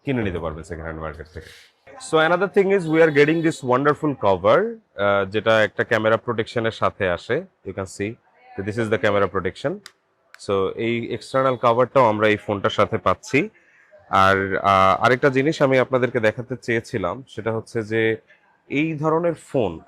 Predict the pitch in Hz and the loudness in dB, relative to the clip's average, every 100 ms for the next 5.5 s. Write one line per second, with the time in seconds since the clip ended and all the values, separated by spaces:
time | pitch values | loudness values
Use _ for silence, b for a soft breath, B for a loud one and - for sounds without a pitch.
0 | 101 120 123 131 131 - 120 135 127 113 | -4 -2 0 0 0 -2 -6 -4 -4 -4
1 | 117 127 - 131 123 135 131 - 156 135 | -4 -8 -6 -4 -4 -6 -10 -6 -4 -4
2 | 82 - _ _ _ _ - 127 135 - | -6 -10 _ _ _ _ -8 -6 -6 -6
3 | 160 160 156 - 131 147 - 170 165 - | -4 -4 -6 -6 -6 -6 -10 -8 -8 -6
4 | 123 117 110 110 98 131 165 147 104 98 | -2 -2 0 -4 -2 -6 -6 -4 -2 0
5 | 110 104 117 107 | -2 -4 -8 -6